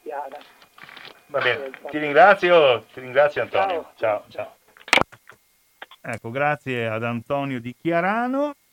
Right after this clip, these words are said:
Speaker 2: Quindi siamo rimasti sia con la prima che con la seconda telefonata in provincia di Treviso. Adesso ho riaperto lo zero quarantanove ottocentottanta novanta venti e naturalmente sono in attesa di ascoltare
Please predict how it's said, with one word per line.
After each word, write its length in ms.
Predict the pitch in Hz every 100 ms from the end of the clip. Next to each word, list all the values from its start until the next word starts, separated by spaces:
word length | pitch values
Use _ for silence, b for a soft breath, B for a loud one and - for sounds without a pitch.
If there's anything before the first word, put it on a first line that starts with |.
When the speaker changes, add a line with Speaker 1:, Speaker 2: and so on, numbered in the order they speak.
| _ _
Speaker 2:
Quindi 180 | 123 110
siamo 280 | 135 127
rimasti 580 | 120 117 120 131 - 107 -
sia 220 | 131 120
con 140 | 120
la 100 | 110
prima 420 | 95 120 131 117 98 _ _ _ _ _ _
che 120 | 127
con 140 | 117 123
la 100 | 117
seconda 640 | - 110 139 143 127 113 - _
telefonata 1080 | 139 135 127 123 - 127 120 127 127 - 107
in 240 | 113 123
provincia 640 | 113 110 107 123 131 - 110
di 140 | 123
Treviso. 500 | - 196 208 262 240
Adesso 340 | 147 123 -
ho 120 | 117 123
riaperto 720 | 120 107 - 120 131 117 110
lo 180 | 101
zero 460 | 98 104 123 135 113
quarantanove 920 | - 110 110 107 110 113 127 123 104 - _ _ _
ottocentottanta 1160 | 120 - 110 - 139 135 110 - 135 131 120 110
novanta 520 | 113 131 139 160 359
venti 320 | 196 113 120
e 40 | 127
naturalmente 640 | 110 143 139 104 101 131
sono 280 | 117 - 113
in 140 | 110 139
attesa 640 | 151 - 110 101 120 117 _ _ _
di 200 | - 135 -
ascoltare 920 | 139 - 165 139 113 104 98 104